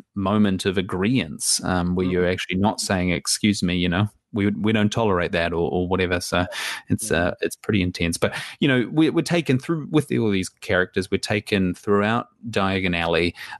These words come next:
Speaker 1: um, which is a fantastic place. And I think stepping into talking about world building, we've, we've mentioned a few of these places, uh,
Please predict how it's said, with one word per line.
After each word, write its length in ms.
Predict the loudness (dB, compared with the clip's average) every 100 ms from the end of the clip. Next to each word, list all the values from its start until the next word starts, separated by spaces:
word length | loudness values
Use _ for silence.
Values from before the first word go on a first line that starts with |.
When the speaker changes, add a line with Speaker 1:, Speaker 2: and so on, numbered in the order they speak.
| -6
Speaker 1:
um, 260 | -2 2
which 200 | 2 0
is 100 | 0
a 160 | 0 0
fantastic 760 | -2 -4 -4 -2 -2 0 -4 -4
place. 320 | -2 -2 -2
And 100 | -4
I 40 |
think 220 | 0 0 0
stepping 440 | -4 -2 0 0
into 320 | 0 0 -4
talking 380 | -2 -6 -2 -2
about 300 | 0 -4 -4
world 360 | 0 2 2 -2
building, 360 | -4 -2 0
we've, 240 | 0 -2 -4
we've 200 | -6 0
mentioned 380 | 0 2 0 -2
a 40 |
few 400 | -4 -2 0 0 -4 -16 -18 -20 -8 0
of 260 | 2 2
these 200 | 0 -4
places, 880 | -8 -4 0 0 0 -2 0 0 -2
uh, 400 | -2 -2 0 -2